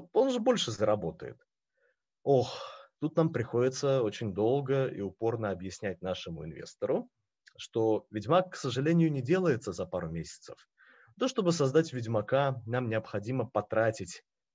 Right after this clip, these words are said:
э, ну, три года, я бы даже сказал, пять лет. И <laughs> если это, э, не учесть ещё времени на продвижение и на маркетинг этого «Ведьмака», нам потребуется потратить не одну сотню миллионов долларов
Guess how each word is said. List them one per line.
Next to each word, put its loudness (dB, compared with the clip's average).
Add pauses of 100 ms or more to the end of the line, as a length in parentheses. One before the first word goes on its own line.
(560)
э, -8
ну, -6 (500)
три 0
года, 0 (140)
я -8
бы -10
даже -4
сказал, -6
пять 0
лет. -6 (600)
И -16 (120)
<laughs> -4
если 0
это, -2 (320)
э, -14
не -2
учесть -2
ещё -4
времени 0
на -4
продвижение -2 (300)
и -10
на 0
маркетинг -6
этого -10
«Ведьмака», -12 (360)
нам -2
потребуется -2
потратить -2
не -4
одну -2
сотню -4
миллионов -2
долларов 0